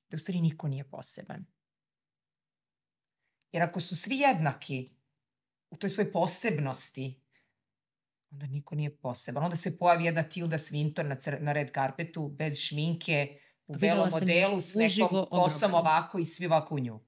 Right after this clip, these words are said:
Speaker 1: A sve ove realno prelepe žene,
Speaker 2: Posebne.
Speaker 1: zna se, korset, haljina, uska, šlic do gore, talas. Prelepa. Prelepa jedna, prelepa druga, prelepa treća.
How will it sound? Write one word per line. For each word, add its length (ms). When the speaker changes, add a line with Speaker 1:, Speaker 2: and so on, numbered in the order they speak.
Speaker 1:
A 100
sve 280
ove 120
realno 400
prelepe 500
žene, 360
Speaker 2:
Posebne. 440
Speaker 1:
zna 300
se, 300
korset, 400
haljina, 760
uska, 680
šlic 420
do 200
gore, 540
talas. 720
Prelepa. 720
Prelepa 360
jedna, 360
prelepa 380
druga, 260
prelepa 380
treća. 340